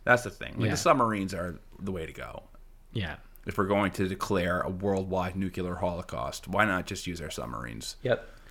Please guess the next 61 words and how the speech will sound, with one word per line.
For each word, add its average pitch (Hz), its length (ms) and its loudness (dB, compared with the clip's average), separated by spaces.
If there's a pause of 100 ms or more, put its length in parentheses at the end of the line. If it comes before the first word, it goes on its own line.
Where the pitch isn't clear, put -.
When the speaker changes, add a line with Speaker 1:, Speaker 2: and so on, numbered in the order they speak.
(520)
Speaker 2:
Yeah. 120 240 8 (220)
And 156 120 10
I, 175 40 12
I 185 160 12
like 262 160 10
it 247 100 4
better 196 180 12
because 113 260 6
then 151 200 10
we 180 80 8
could 196 120 10
just 190 140 8
straight 180 220 10
up 156 120 6
lie, 113 360 8 (320)
right? 147 280 6
We 170 80 4
could 226 100 4
just 220 120 4
straight 220 200 12
up 220 120 8
lie. 113 360 8 (680)
Like, 135 360 4 (520)
we 160 160 4
just 160 180 4
say 156 180 10
we 156 140 6
have, 151 500 6 (880)
we, 160 140 6
we 180 140 6
could 208 80 4
be 254 100 10
like 240 160 10
Commodore 208 400 10
Perry. 107 500 6
Remember 170 340 6
from 175 220 2
the 170 160 6
episode 170 340 2
that 170 100 2
we 165 80 4
did 165 180 4
in 165 80 2
Japan 165 420 2 (320)
and 123 100 4
how 135 140 6
he 139 40 8
s-, 131 100 2
just - 180 0
straight 151 220 6
up 139 100 4
lied 127 280 10
to 131 40 4
the 120 100 2
Japanese 120 480 6
about 117 220 6
how 117 100 4
many 117 200 2
ships - 300 -2
we 127 100 0
had? 127 200 2